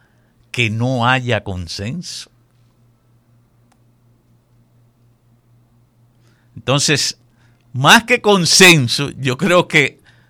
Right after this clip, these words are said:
hay que apelar a la sensatez de quienes, por ejemplo,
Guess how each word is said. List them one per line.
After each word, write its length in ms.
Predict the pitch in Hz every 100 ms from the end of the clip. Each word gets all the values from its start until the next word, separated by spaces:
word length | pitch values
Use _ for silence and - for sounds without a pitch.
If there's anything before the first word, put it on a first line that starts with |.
| _ -
hay 220 | 131 165
que 120 | 185
apelar 480 | 185 185 170 170 170
a 100 | 170
la 140 | 156
sensatez 1300 | 143 - 151 151 127 151 123 - 180 127 - - - - _ _ _ _ _ _ -
de 200 | 117 113
quienes, 360 | 113 110 107
por 220 | - 98 92
ejemplo, 540 | 110 151 110 87 71